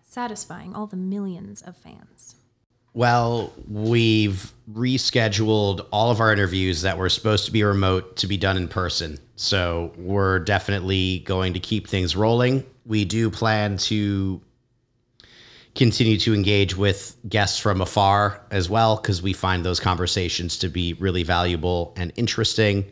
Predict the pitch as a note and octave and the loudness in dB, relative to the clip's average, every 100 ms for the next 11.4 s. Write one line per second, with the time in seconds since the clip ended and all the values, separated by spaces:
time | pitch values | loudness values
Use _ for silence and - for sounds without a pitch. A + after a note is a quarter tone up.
0 | - - - - _ - - G2+ F#2+ F#2 | -14 -20 -20 -20 _ -6 0 2 4 2
1 | F#2 F#2 - G2 F#2+ G#2+ G2 F2+ G2 F#2+ | 0 -2 0 0 0 0 -2 0 0 2
2 | F#2+ F#2 F2 G2 F2+ - G#2+ - A2 B2+ | 2 0 0 0 -2 -2 -4 0 2 4
3 | A#2+ A2 G2+ F#2 F#2+ F2 F#2+ G2 G#2 A#2+ | 2 0 2 2 0 0 -2 0 0 0
4 | G#2+ F2+ E2 - G2+ G2 F#2+ F#2 F#2 F#2 | 0 -2 -6 -10 -4 0 0 0 -2 -2
5 | F2+ F#2 F#2 F#2 F2+ F2+ F2 D#2+ G2 - | -2 -2 -2 0 0 -2 -6 -4 -2 -2
6 | - - _ G2+ F#2 F2+ G#2 G#2+ G2+ G#2 | -6 -16 _ -2 -2 0 2 2 0 0
7 | G#2+ G#2 G2+ F#2+ A#2+ - F#2+ F2+ F2+ F2 | 0 2 0 0 0 0 -2 -4 -4 -4
8 | F2 F2+ F2 D#2 - _ - E2+ E2 E2 | -2 -2 -2 -6 -14 _ -10 -8 -6 -8
9 | E2+ C#2+ - D2+ E2+ F#2 F2 E2+ - - | -12 -16 -20 _ -10 -6 -4 -6 -6 -2
10 | F#2+ F2+ E2 F2 D#2+ E2+ D#2+ F2 F2+ G2+ | 0 0 -2 -4 -4 -6 -4 -6 -6 -8
11 | - F#2 - | -6 -6 -6